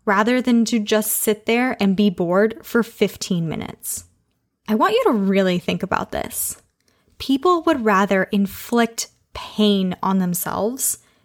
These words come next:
than to sit alone with their thoughts for fifteen minutes. Crazy, right? What does that say about our society as a whole? To me, this means that we have gotten incredibly disconnected from ourselves.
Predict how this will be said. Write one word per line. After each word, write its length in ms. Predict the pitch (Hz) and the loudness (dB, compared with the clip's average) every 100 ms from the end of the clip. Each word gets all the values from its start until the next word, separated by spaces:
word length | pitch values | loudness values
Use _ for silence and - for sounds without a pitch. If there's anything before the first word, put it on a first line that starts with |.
| _ | _
than 140 | 226 | 0
to 120 | 226 | 2
sit 340 | 220 - 226 - | 0 2 0 0
alone 340 | 240 214 196 | 2 4 4
with 120 | 202 196 | 2 0
their 140 | 175 | -4
thoughts 640 | 151 165 185 233 - - _ | -4 -2 -2 -2 -4 -4 _
for 200 | - 226 | -2 -2
fifteen 640 | 226 - 190 - - 170 156 | -2 -2 -2 -2 -8 -6 -8
minutes. 540 | - - - - - _ _ _ _ _ _ _ - | -10 -12 -10 -10 -12 _ _ _ _ _ _ _ -20
Crazy, 500 | - 339 302 180 151 | -6 -2 0 -2 -4
right? 400 | 160 208 285 _ _ _ _ | -4 -4 -6 _ _ _ _
What 100 | - | -2
does 120 | 392 480 | 0 2
that 180 | 466 | 0
say 540 | - - - 233 233 214 | 0 0 2 4 4 2
about 320 | 196 202 - | 2 2 2
our 100 | 190 | 0
society 720 | - 202 - 160 190 208 208 | 0 0 0 0 2 4 2
as 100 | 185 | -2
a 60 | 160 | -4
whole? 460 | - - - - _ _ _ _ _ _ _ _ - | -8 -10 -10 -14 _ _ _ _ _ _ _ _ -4
To 120 | 247 | 2
me, 380 | 240 269 269 - | 4 4 0 0
this 240 | 254 262 339 | -2 -2 -2
means 200 | 349 339 | -2 -2
that 120 | 233 | 0
we 140 | 220 | 2
have 120 | 220 | 2
gotten 340 | 214 196 208 - | 0 0 -2 -2
incredibly 840 | 220 220 - - - 214 214 220 | -2 -2 -6 -6 0 0 2 2
disconnected 720 | 202 180 - 190 175 160 175 | 2 -4 -4 -4 -6 -6 -10
from 200 | - 180 | -8 -8
ourselves. 720 | 180 - - - - - - | -6 -6 -8 -8 -8 -6 -8